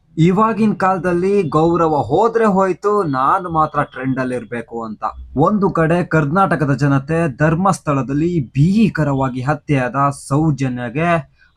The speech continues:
ಹನ್ನೆರಡು ವರ್ಷಗಳ ಬಳಿಕವಾದರೂ ನ್ಯಾಯ ಸಿಗಲಿ ಅಂತ ಆಶಿಸ್ತಾ ಇದ್ದಾರೆ. ಇನ್ನು ಕೆಲವರು ಅದೇ ವಿಷಯ ಇಟ್ಟುಕೊಂಡು ನೇಮು ಫೇಮುಗಳಿಗೋಸ್ಕರ ಮಾತಾಡ್ತಾ ಇದ್ದಾರೆ.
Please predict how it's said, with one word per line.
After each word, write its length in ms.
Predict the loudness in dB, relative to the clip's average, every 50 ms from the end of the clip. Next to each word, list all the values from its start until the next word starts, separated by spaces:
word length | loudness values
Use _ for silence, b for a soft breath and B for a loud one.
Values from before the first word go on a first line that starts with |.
| -2
ಹನ್ನೆರಡು 580 | 0 2 2 4 4 4 2 2 0 -2 -2 -2
ವರ್ಷಗಳ 460 | -2 -2 -2 -4 -4 -4 -2 -2 -4
ಬಳಿಕವಾದರೂ 880 | -4 -2 0 0 0 0 0 -2 -4 -2 -2 -4 -6 -6 -6 -6 -4 -4
ನ್ಯಾಯ 400 | -4 -4 -2 -2 -2 -2 -2 -2
ಸಿಗಲಿ 440 | -4 -6 -10 -10 -8 -8 -8 -6 -8
ಅಂತ 220 | -8 -10 -6 -2
ಆಶಿಸ್ತಾ 640 | -2 -2 0 -2 -4 -6 -10 -16 -18 -12 -12 -10 -10
ಇದ್ದಾರೆ. 540 | -10 -12 -12 -12 -12 -12 -12 -14 B B B B B B B B 0
ಇನ್ನು 300 | 2 4 4 4 4 2
ಕೆಲವರು 500 | 2 2 2 2 2 2 2 0 0 -2 -4 b b b 0
ಅದೇ 380 | 0 2 2 2 2 2 2
ವಿಷಯ 380 | 4 2 2 4 2 2 4 4 4 4
ಇಟ್ಟುಕೊಂಡು 760 | 2 0 2 0 -2 0 0 0 0 0 0 2 2 2 2
ನೇಮು 640 | 0 0 -2 -2 -2 -2 -4 -4 -4 -2 -2 -4 -4
ಫೇಮುಗಳಿಗೋಸ್ಕರ 1300 | -4 -2 -2 0 0 0 0 0 0 0 0 0 0 0 0 0 -2 -2 -2 -4 -2 0 2 2 2
ಮಾತಾಡ್ತಾ 760 | 2 2 0 -2 -2 0 0 -2 0 0 -2 -2 0 -2 -4
ಇದ್ದಾರೆ. 580 | -4 -4 -4 -4 -4 -2 -2 -4 -6 _ _